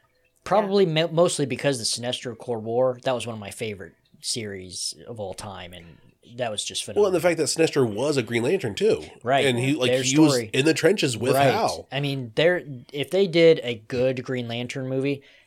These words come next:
Speaker 1: they could do a buddy cop movie with Sinestro and Hal before Sinestro turns to the bad side.
Speaker 3: Instead, we're gonna get a buddy cop series with Hal and John?
Speaker 1: Is Hal even in it? I thought it was just John.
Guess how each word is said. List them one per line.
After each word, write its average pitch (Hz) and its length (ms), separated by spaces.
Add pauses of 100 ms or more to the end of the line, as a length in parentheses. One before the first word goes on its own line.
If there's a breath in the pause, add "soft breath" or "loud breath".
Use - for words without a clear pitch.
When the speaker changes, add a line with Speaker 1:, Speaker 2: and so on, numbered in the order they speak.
(120)
Speaker 1:
they 190 120
could 139 280
do 131 260
a 110 140
buddy 120 360
cop 123 460
movie 104 560
with 110 340
Sinestro 117 560
and 117 140
Hal 107 300
before 107 320
Sinestro 104 440
turns 98 360
to - 160
the 101 160
bad - 340
side. - 300
Speaker 3:
Instead, 113 360
we're 120 120
gonna 110 160
get 110 200
a 110 60
buddy 117 300
cop 113 280
series 110 640
with 101 160
Hal 127 680
and 101 480
John? 165 480 (600)
Speaker 1:
Is 113 160
Hal 107 300
even 107 240
in 95 140
it? 165 180 (180)
I - 60
thought 156 140
it - 20
was 113 140
just - 200
John. 110 440